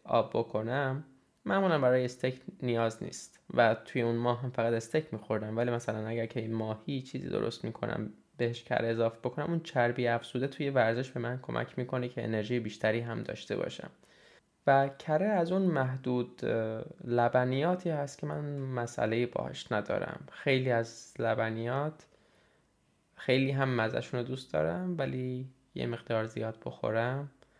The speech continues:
اه، معده‌م به هم می‌ریزه. مثلاً نسبت به پنیرها خوبم، مثل موتزارلا و اینها، ولی اگر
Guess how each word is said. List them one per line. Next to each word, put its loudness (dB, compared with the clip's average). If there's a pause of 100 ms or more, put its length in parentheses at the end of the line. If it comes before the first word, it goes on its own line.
(540)
اه، -2 (540)
معده‌م 0
به 0
هم -4
می‌ریزه. -4 (100)
مثلاً -2 (600)
نسبت 4
به 6
پنیرها 2
خوبم، -2
مثل -6
موتزارلا -4
و -6
اینها، -6 (1500)
ولی 0 (840)
اگر 2